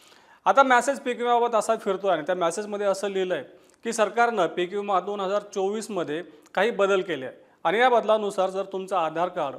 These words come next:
बँकेचं पासबुक आणि सातबारावरच्या नावात फरक असेल तर तुमचा विमा अर्ज मंजूर होणार नाही. त्या मेसेजमध्ये काही उदाहरणं देखील देण्यात आली आहे, म्हणजेच रामऐवजी रामराव किंवा बालाजीऐवजी बाळासाहेब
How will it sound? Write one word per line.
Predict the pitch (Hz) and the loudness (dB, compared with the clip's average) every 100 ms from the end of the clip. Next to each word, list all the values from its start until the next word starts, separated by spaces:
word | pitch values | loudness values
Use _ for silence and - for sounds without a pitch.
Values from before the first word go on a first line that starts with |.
| 156 | -10
बँकेचं | 151 151 170 170 | -10 -8 -10 -10
पासबुक | 180 160 165 180 165 - - _ 160 | -6 -4 -4 -6 -10 -10 -20 _ 2
आणि | 220 220 220 - - | 4 4 -4 -12 -2
सातबारावरच्या | 175 185 226 247 240 233 220 | 2 4 4 4 2 0 -2
नावात | 196 202 - | 0 0 -2
फरक | 190 190 | -4 0
असेल | 196 196 220 156 - | 0 2 2 2 -4
तर | 185 | -6
तुमचा | 185 190 190 214 | -4 -6 0 -2
विमा | 185 170 185 185 | 0 -2 0 2
अर्ज | 156 196 190 190 | 2 2 0 -4
मंजूर | 190 160 156 180 | -2 -4 -4 -4
होणार | 185 175 143 | -2 0 0
नाही. | 131 120 - - - _ - | -4 -12 -16 -20 -20 _ 4
त्या | 262 | 6
मेसेजमध्ये | 240 202 254 247 220 160 147 | 6 6 4 2 0 -2 -4
काही | 151 185 220 | -4 -2 -2
उदाहरणं | 196 185 202 208 | -2 0 0 0
देखील | 190 185 233 | -6 -6 -4
देण्यात | 196 160 143 | -2 -2 -4
आली | 135 123 | -10 -12
आहे, | - _ _ - - | -18 _ _ -20 -6
म्हणजेच | 165 196 220 220 - - | -2 2 2 0 -12 -4
रामऐवजी | 180 202 226 208 196 202 208 214 214 - _ | 6 6 6 4 2 0 -2 -4 -6 -20 _
रामराव | 165 165 180 180 185 185 - _ _ - | 0 2 4 2 2 -4 -20 _ _ -8
किंवा | 165 208 | -2 0
बालाजीऐवजी | 175 160 160 190 214 196 196 185 196 | 2 0 0 0 2 2 2 -2 -4
बाळासाहेब | 170 156 175 185 170 | 0 2 2 0 -2